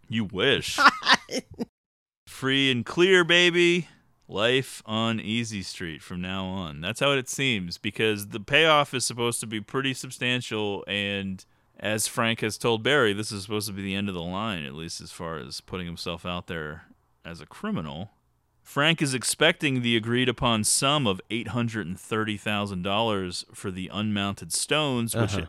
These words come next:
Speaker 1: with a wholesale value of four million. Surprise, surprise, though,
Speaker 2: Mm.
Speaker 1: Leo is maybe not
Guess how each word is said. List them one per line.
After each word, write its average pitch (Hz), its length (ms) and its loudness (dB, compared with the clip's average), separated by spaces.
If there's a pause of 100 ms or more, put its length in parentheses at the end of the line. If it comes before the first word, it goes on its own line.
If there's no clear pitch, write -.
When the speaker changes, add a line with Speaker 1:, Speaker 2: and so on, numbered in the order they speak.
(140)
Speaker 1:
with 131 380 2
a 104 160 0
wholesale 107 640 0
value 101 460 0
of 85 100 -6
four 95 240 -4
million. 92 500 -2 (460)
Surprise, 110 500 -2
surprise, 123 600 2
though, 95 400 2 (160)
Speaker 2:
Mm. 107 320 4 (260)
Speaker 1:
Leo 104 640 2
is 90 160 -6
maybe 98 320 -2
not 90 400 0